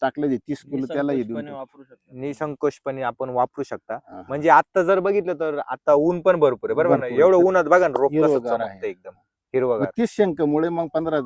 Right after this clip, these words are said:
Speaker 1: सोळा दिवसांनी वापरला ना मी, आधी वापरला असतं तर मग.
Speaker 3: हा ना?
Speaker 1: हा, मग
Speaker 3: आणि कांदा शेती किती वर्षापासून करता आपण?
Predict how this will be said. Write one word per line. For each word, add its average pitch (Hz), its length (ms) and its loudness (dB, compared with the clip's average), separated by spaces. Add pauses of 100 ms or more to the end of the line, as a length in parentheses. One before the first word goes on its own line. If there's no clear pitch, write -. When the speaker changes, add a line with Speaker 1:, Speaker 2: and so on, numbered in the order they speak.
Speaker 1:
सोळा 147 220 -2
दिवसांनी 120 380 -8
वापरला 120 420 -6
ना 123 100 -6
मी, 139 140 -6 (220)
आधी 165 260 2
वापरला 147 400 -2
असतं 143 200 -12
तर 110 120 -16
मग. 113 280 -18 (380)
Speaker 3:
हा 123 280 -10
ना? 120 80 -14
Speaker 1:
हा, - 300 -20
मग 101 260 -20
Speaker 3:
आणि 156 540 -2
कांदा 185 360 8
शेती 170 300 0
किती 202 200 -6
वर्षापासून 156 480 2
करता 101 260 -8
आपण? 98 220 -12